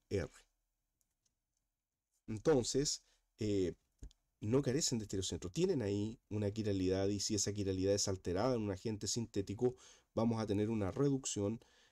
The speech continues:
en su actividad. Cuarto, químicamente son análogos. Noradrenalina está metilada en el nitrógeno y adrenalina no. Falso. Al revés. Noradrenalina está demetilada.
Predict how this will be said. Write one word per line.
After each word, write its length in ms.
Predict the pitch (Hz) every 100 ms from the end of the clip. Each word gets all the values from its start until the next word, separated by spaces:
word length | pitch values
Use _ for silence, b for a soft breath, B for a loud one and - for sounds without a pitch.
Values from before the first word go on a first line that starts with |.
| b 110
en 180 | 104
su 280 | 101 110 104 -
actividad. 520 | 92 98 90 80 - _ _ _ _ _ _ b b b
Cuarto, 440 | - 127 - 160 - _ _ _ _ -
químicamente 720 | 143 135 123 127 127 131 123
son 440 | - 107 107 107 -
análogos. 720 | 101 120 139 85 92 - -
Noradrenalina 960 | 104 110 113 110 107 101 98 117 135 127
está 400 | - - 101 98
metilada 920 | 101 156 190 170 123 87 98 151 - _ _ _ _ _ _ _ _ _ _ -
en 140 | 131 139
el 120 | 139
nitrógeno 580 | 120 117 110 - 120 120
y 80 | 110
adrenalina 600 | 98 101 92 98 104 87
no. 200 | 62 -
Falso. 380 | - 120 - - _ _ - -
Al 100 | 98
revés. 400 | 120 135 - b b b b -
Noradrenalina 800 | 127 131 127 117 107 107 123 127
está 300 | - 95 92
demetilada. 1040 | 107 165 220 190 131 104 95 71 - -